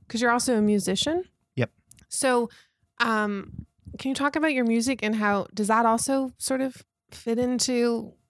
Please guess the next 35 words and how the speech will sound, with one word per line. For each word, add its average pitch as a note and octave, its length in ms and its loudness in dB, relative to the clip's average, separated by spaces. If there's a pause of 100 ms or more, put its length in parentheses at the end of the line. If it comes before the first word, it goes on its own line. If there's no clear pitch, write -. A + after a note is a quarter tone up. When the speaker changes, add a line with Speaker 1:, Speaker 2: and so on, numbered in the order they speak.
(240)
Speaker 1:
who C4 100 2
you B3 180 4
are G#3+ 120 4
as A#3+ 140 2
a A3+ 40 -2
performer A#3 600 0
in A3+ 140 0
comedy? A#3 560 -2
Like, G#3+ 160 -4
can A#3+ 120 -8
you A3+ 40 -2
talk A3 240 -4
about A3+ 480 -4 (640)
your A3 200 2
music G#3+ 340 2
career C4 380 -4
a C#4+ 80 -6
little C#4+ 220 -6
bit? D#4+ 160 -10 (540)
Speaker 2:
Um, C#3+ 640 4 (300)
I A2+ 100 2
guess, D#3 240 0
like, F#2 160 0 (1000)
uh, F#2 440 -2 (160)
comedians G#2+ 560 2
that F2+ 120 -4
are F#2 60 -2
also F#2 260 -2
musicians F2 500 -2
have E2+ 200 -6
great D#2+ 220 -6
timing, F2+ 480 -6 (100)
I G2 40 -6
Speaker 1:
Right. A2 100 2
Speaker 2:
find. A2 360 0